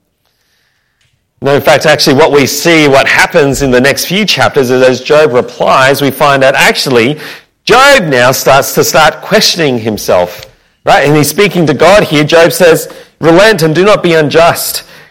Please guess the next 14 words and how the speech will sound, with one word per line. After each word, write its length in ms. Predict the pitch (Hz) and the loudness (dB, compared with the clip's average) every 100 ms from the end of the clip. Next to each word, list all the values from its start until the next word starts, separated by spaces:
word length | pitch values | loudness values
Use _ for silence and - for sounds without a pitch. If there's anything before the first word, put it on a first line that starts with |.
| - | -6
Reconsider, 720 | 131 196 190 160 - 190 175 | 0 0 0 -4 0 2 2
for 160 | 135 147 | 2 0
my 140 | 147 | 0
integrity 560 | 151 - 180 185 190 147 | 0 -2 -2 0 0 0
is 160 | 127 | 0
at 120 | 143 - | -2 -2
stake. 400 | - 190 156 - - _ _ _ - | -2 -2 -2 -8 -20 _ _ _ -2
Is 180 | 135 156 | 0 2
there 140 | 170 | 2
any 180 | 170 170 | 2 2
wickedness 480 | 170 156 170 165 - | 2 0 0 0 0
on 180 | 156 | 0
my 140 | 160 151 | 2 2
lips? 540 | 151 196 - - - | 2 0 -4 -10 -12